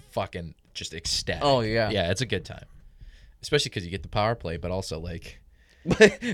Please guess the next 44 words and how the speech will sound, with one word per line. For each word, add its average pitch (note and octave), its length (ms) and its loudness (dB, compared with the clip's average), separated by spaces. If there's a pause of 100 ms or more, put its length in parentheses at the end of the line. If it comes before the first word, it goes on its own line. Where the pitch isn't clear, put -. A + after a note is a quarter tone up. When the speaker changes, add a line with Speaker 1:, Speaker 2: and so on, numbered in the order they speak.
Speaker 2:
We G3 100 10
don't A3+ 140 12
need G3+ 200 6
Speaker 1:
Free. B2+ 260 -4
Speaker 2:
power F#3+ 220 10
play's F3+ 220 6
not D3 100 6
gonna C#3+ 120 2
do C#3+ 120 6
anything C3+ 280 4
anyway, C3+ 280 6
but B2+ 100 2
we C#3 120 0
get C3+ 120 0
cheap, - 240 -4
Speaker 1:
Yeah. B2 160 2
Speaker 2:
free D3 140 2
Chick-fil-A C#3 420 2
out A#2+ 80 4
Speaker 1:
Yeah. A#2 220 2
Speaker 2:
of E2+ 80 -8
it. - 840 -18
Um, G#2+ 500 4 (600)
had G3+ 180 0
an - 120 0 (100)
interesting F3 500 -6
conversation B2+ 680 -6
with G2+ 160 -10
Dice's G2+ 460 -10 (160)
dad F2 340 -12 (640)
at A2+ 240 -2
the, G#2 220 -2
uh, F#2+ 240 -4 (100)
intermission. G#2+ 520 -6 (180)
Oh, D#3 240 2
also, A#2 500 -2 (540)
I, A2 240 -2 (100)
I A2 140 -4 (760)
don't B2 200 0
wanna A2+ 180 -6
forget, G#2 420 -6
saw C3 180 -4
a - 40 -2
fan G#2 400 -6